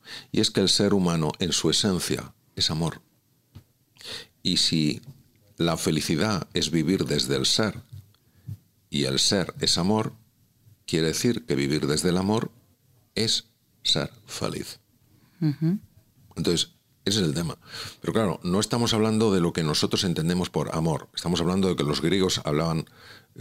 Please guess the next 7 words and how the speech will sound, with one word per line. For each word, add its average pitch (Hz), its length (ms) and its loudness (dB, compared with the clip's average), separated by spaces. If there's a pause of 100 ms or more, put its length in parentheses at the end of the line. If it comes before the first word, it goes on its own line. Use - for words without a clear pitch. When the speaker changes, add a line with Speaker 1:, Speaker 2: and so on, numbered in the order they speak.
(120)
Speaker 1:
eh, 71 480 -2
como 76 320 -2
agape. 73 580 -4 (400)
Agape 90 720 -2
es - 220 -2 (100)
un 104 380 0
amor 82 520 0